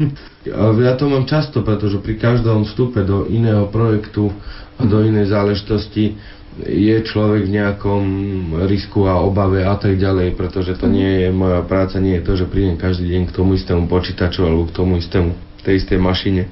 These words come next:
Speaker 1: Vždy je to niečo iné, vždy je to práca s ľuďmi, vždy sa to mení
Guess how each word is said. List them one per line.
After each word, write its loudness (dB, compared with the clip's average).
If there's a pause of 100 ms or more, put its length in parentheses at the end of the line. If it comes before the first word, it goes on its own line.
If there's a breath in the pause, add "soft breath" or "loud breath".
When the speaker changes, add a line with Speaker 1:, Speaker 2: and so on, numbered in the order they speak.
(160)
Speaker 1:
Vždy 2
je 4
to 0
niečo 0
iné, 2
vždy 0
je 0
to -2
práca -2
s -2
ľuďmi, 2
vždy -2
sa -2
to 0
mení 0